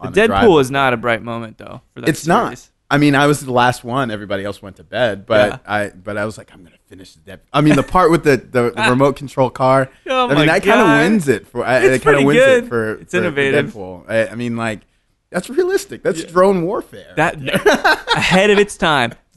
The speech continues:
Speaker 2: So
Speaker 1: Would
Speaker 2: ahead
Speaker 1: have
Speaker 2: of its
Speaker 1: anybody
Speaker 2: time.
Speaker 1: thought
Speaker 2: <laughs>
Speaker 1: Dirty Harry, the Deadpool, would be ahead of its time as to how people will assass-,
Speaker 2: Well, now, I
Speaker 1: assassinate
Speaker 2: mean,
Speaker 1: each other?
Speaker 2: y-, you would, though.
Speaker 1: Yeah.
Speaker 2: <laughs> It's, it's,
Speaker 1: It's like,
Speaker 2: it's
Speaker 1: oh, that makes a
Speaker 2: totally,
Speaker 1: lot of sense,
Speaker 2: it
Speaker 1: you
Speaker 2: makes,
Speaker 1: know?
Speaker 2: it makes all the sense in the world.
Speaker 1: Yeah.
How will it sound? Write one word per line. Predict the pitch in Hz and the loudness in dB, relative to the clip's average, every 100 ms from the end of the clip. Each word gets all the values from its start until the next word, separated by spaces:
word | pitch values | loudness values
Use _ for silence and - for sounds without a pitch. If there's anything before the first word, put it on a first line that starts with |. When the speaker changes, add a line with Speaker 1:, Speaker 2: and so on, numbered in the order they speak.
| _ | _
Speaker 2:
So | 214 | 0
Speaker 1:
Would | 160 | 2
Speaker 2:
ahead | 147 | 2
Speaker 1:
have | 143 | 0
Speaker 2:
of | 143 | 0
its | 220 | 2
Speaker 1:
anybody | 247 220 196 147 | 2 2 2 2
Speaker 2:
time. | 135 135 123 127 | 0 2 2 0
Speaker 1:
thought | - - 214 | -4 -2 2
Speaker 2:
<laughs> | |
Speaker 1:
Dirty | - 175 - | 4 4 4
Harry, | 170 147 147 | 4 2 0
the | 139 143 | 0 -2
Deadpool, | 139 147 135 139 131 127 _ _ | 0 -2 -2 -2 0 -2 _ _
would | 139 | -12
be | 135 147 | -6 -4
ahead | 135 139 | -4 -6
of | |
its | 135 - | -10 -16
time | 117 117 113 113 | -14 -14 -14 -12
as | 120 - | -12 -12
to | 120 | -12
how | 120 | -10
people | 120 131 123 | -10 -12 -20
will | 113 113 | -18 -18
assass-, | - 104 98 _ _ - | -14 -16 -16 _ _ -4
Speaker 2:
Well, | 120 | 0
now, | 143 180 | 2 2
I | 143 | 2
Speaker 1:
assassinate | 113 101 | -2 -8
Speaker 2:
mean, | 98 - _ 107 | -12 -16 _ -18
Speaker 1:
each | 104 | -18
other? | |
Speaker 2:
y-, | 80 _ | -18 _
you | 107 107 | -14 -6
would, | 120 82 - | -6 -8 -18
though. | - | -20
Speaker 1:
Yeah. | - 143 | -10 -2
Speaker 2:
<laughs> | |
It's, | 247 214 190 175 | 2 2 2 2
it's, | 190 - 160 - | 4 4 2 -2
Speaker 1:
It's | 202 | 0
like, | 156 | 2
Speaker 2:
it's | 170 | 4
Speaker 1:
oh, | 233 | 4
that | 190 | 4
makes | 196 208 | 4 2
a | |
Speaker 2:
totally, | 220 214 | 2 2
Speaker 1:
lot | 196 | 0
of | |
sense, | 196 214 208 165 | -2 -2 -2 -6
Speaker 2:
it | |
Speaker 1:
you | 117 | -10
Speaker 2:
makes, | 120 110 | -10 -12
Speaker 1:
know? | - | -12
Speaker 2:
it | |
makes | 120 113 | -10 -6
all | 120 110 | -4 -4
the | 107 | -6
sense | 107 98 | -12 -14
in | 101 | -16
the | 104 | -12
world. | 107 92 | -12 -12
Speaker 1:
Yeah. | - - | -18 -20